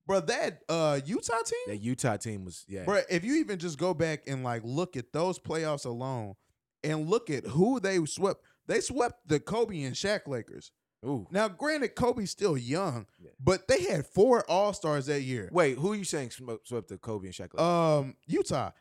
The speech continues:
Speaker 1: It might not be a sweep. It might be a gentleman's sweep.
Speaker 2: Oh, oh,
Speaker 1: But it
Speaker 2: you,
Speaker 1: was, like, not
Speaker 2: oh,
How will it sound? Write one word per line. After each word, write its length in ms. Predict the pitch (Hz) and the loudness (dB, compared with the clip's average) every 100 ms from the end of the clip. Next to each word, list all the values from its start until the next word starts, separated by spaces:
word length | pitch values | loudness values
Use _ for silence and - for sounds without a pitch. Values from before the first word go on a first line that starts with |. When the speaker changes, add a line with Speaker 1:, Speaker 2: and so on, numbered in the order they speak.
| - | -4
Speaker 1:
It 80 | |
might 160 | 160 208 | 0 0
not 140 | 190 | 0
be 80 | 156 | 0
a 60 | 143 | -2
sweep. 240 | 143 120 | -2 -2
It 60 | 131 | -2
might 180 | 151 139 | -2 -2
be 220 | 135 120 | -2 -4
a 100 | 117 | -6
gentleman's 400 | 110 131 117 110 | -2 -4 -2 -6
sweep. 200 | 98 101 | -6 4
Speaker 2:
Oh, 160 | 185 190 | 6 8
oh, 40 | 185 | 8
Speaker 1:
But 100 | 185 | 8
it 40 | |
Speaker 2:
you, 80 | 202 | 6
Speaker 1:
was, 200 | 190 139 | 4 4
like, 360 | 165 147 - 131 | 2 2 -2 -4
not 180 | |
Speaker 2:
oh, 40 | 156 | 0